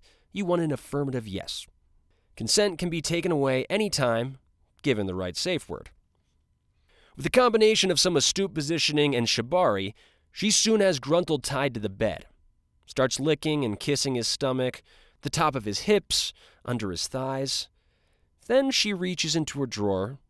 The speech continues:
and takes out a butt plug. First touch and Gruntle freaks out. He's a full-blooded heterosexual man, secure in his belief that being straight is the default, preferred, and normal mode of sexual orientation.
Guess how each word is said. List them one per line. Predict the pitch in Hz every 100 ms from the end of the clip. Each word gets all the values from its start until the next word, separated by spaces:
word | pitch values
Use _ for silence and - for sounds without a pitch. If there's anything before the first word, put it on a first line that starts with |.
| -
and | 120 -
takes | 117 110 107
out | 101
a | 135
butt | 131 101 -
plug. | 69 50 - _ _ _ _ _ _ _ _ _
First | - 202 208 -
touch | 185 175 -
and | 127
Gruntle | 120 135 135 117
freaks | - - 185 160 -
out. | 104 85 - - - _ _
He's | 247 208
a | 165
full-blooded | - 190 190 147 151 143 123
heterosexual | 147 135 120 - 147 127 123 104
man, | 110 110 87 - - _ _
secure | - - 269 254
in | 214
his | 202
belief | 151 156 160 160
that | 151 117
being | 202 208
straight | 196 - 165 170 -
is | 143 -
the | 113
default, | 117 - 202 202 185 _
preferred, | 170 151 - 147 143 -
and | 190 214
normal | 196 175 147
mode | 127 120
of | 117
sexual | - 117 - 113
orientation. | 98 107 101 92 127 110 - 87